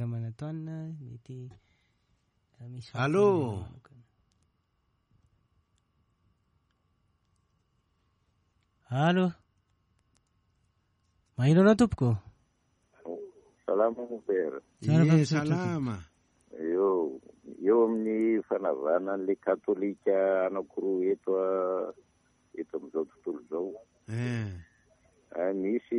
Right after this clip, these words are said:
Speaker 3: ny katolika orthodoxe dia misy ny katolika romana.
Speaker 2: Eh.
Speaker 3: Ah, dia misy ny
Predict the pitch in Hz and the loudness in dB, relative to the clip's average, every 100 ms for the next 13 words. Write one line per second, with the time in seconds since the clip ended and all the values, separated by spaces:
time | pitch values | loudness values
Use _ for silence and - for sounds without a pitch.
0 | 117 107 92 - 95 87 95 92 104 - | -2 -2 -4 -4 -4 -2 -4 -4 -6 -2
1 | 110 107 101 95 - 80 - 92 104 - | 0 2 2 2 0 -6 -2 -2 -2 -2
2 | 107 107 85 82 95 - 87 85 82 85 | -2 -2 -4 -6 -8 -8 -10 -10 -6 -6
3 | - 85 92 107 92 85 82 85 92 87 | -4 -4 -4 -4 -4 -2 -2 -6 -10 -12
4 | 78 - - - _ _ _ _ 392 370 | -16 -18 -20 -20 _ _ _ _ _ _
5 | 392 _ _ _ 571 381 _ _ _ _ | -20 _ _ _ _ _ _ _ _ _
6 | _ _ _ _ _ - 113 127 123 107 | _ _ _ _ _ -8 -4 -4 -4 -6
7 | 87 - _ _ - - - 76 80 85 | -8 -16 _ _ -20 -20 -16 -8 -4 -2
8 | 92 82 - 80 92 120 - 110 | -2 -4 -6 -4 -2 -2 -4 -2